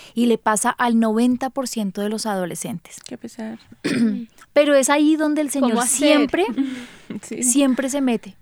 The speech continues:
Speaker 1: Porque yo les digo que con los muchachos que hemos entrevistado con el Faith College, el cien por ciento de ellos,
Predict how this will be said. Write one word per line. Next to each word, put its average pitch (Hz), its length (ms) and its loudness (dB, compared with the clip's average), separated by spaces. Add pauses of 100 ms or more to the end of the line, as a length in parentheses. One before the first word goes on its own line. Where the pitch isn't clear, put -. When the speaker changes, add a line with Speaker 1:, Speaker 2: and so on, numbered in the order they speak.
Speaker 1:
Porque 233 440 0
yo 233 200 0
les 233 200 0
digo 254 220 -4
que 269 140 -6 (120)
con 233 200 0
los 202 140 0
muchachos 220 460 -4
que - 80 -6
hemos 269 200 -2
entrevistado 247 520 -4
con 226 140 0
el 240 100 0
Faith 196 220 -6
College, 214 380 -2 (680)
el 269 180 2
cien 339 500 2
por 370 260 2
ciento 320 440 0
de 285 240 4
ellos, 180 340 -2